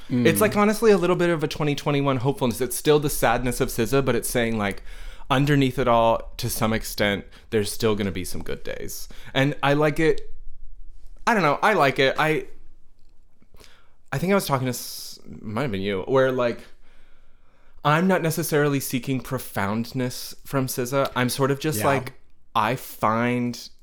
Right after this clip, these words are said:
Speaker 2: all of Control really comforting, and if this
Speaker 1: Yeah.
Speaker 2: just feels like B-sides of Control,
Speaker 1: I'm
Speaker 2: okay,
Speaker 1: all right with
Speaker 2: I'm
Speaker 1: that.
Speaker 2: not, I'm not that worried about it.
Speaker 1: I also realized that <clears throat> I think S Z A's singles from that first album didn't really resonate with me until I heard the album.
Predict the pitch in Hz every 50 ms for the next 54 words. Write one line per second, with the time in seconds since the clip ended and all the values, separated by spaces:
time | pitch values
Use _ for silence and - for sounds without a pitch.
0 | - - - - - - - - - - - - - - - - - - - 120
1 | 113 117 117 117 104 - - 131 127 117 - - 113 110 117 113 104 98 107 101
2 | 104 104 101 - - 98 95 - - 120 139 143 147 151 - - 113 113 113 107
3 | - - 120 113 113 127 139 139 139 - 135 131 127 127 123 127 120 104 95 113
4 | 110 110 - - 113 110 104 - 110 104 - - 98 - - 107 104 104 107 113
5 | 117 117 - - - - - - - - - - - - 170 170 - 196 180 185
6 | 170 123 120 120 131 139 151 160 160 - - 117 104 - 135 143 147 147 - -
7 | 113 107 - - 90 95 92 85 85 85 82 90 - - - - 202 202 165 190
8 | 214 - 339 202 170 165 160 151 151 147 - 135 120 113 113 110 104 92 - -
9 | - - - - - - - - - 143 139 156 165 185 - - - - - -
10 | - - - - - - - - - - - - 143 135 123 - 160 139 - -
11 | - 135 127 127 113 120 117 117 113 110 - - 110 104 101 - - - 117 104
12 | 101 104 - - - 113 117 123 131 143 139 131 110 101 101 - 110 110 107 113
13 | 110 - 107 107 110 113 110 98 92 95 95 92 90 92 - - 110 117 123 -
14 | - 147 143 139 156 156 160 170 170 160 - - 98 - - - 123 113 107 107
15 | 98 - 104 104 92 85 - - - - 85 80 71 - - - - - - -
16 | -